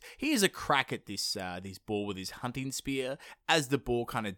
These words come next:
dashes past after ripping the shit out of Idmon. Um, <clears throat> but he can't seem to finish off the beast 'cause the beast is, you know,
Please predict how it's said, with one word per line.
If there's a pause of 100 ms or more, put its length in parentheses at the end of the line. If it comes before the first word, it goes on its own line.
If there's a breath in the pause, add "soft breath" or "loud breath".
dashes
past
after
ripping
the
shit
out
of
Idmon. (320 loud breath)
Um, (180)
<clears throat>
but
he
can't
seem
to
finish
off
the
beast
'cause
the
beast
is,
you
know,